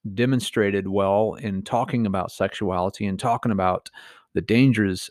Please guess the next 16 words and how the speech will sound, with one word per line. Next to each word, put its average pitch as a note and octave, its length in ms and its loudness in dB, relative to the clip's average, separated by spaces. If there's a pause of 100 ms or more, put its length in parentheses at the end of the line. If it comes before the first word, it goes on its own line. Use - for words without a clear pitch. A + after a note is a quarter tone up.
(100)
of F#2 680 -4
sexuality G#2 840 0
in G#2 220 -4
a G2+ 160 0
hypersexual G#2 1000 0
culture, G#2 560 2 (800)
um, G2 680 2 (180)
of - 120 -8
talking B2 300 4
about G2 200 4
faith D3 420 4
and G#2+ 140 0
sexuality, G2 720 0
of G2+ 80 0
talking C3 320 2
about G2 400 2